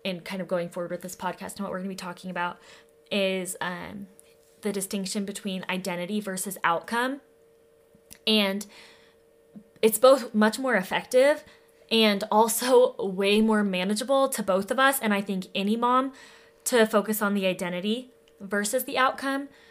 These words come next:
So to give you an example, an identity would be,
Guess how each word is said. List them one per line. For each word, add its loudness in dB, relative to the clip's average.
So 6
to 0
give 0
you 0
an -4
example, -4
an 0
identity 2
would -6
be, -6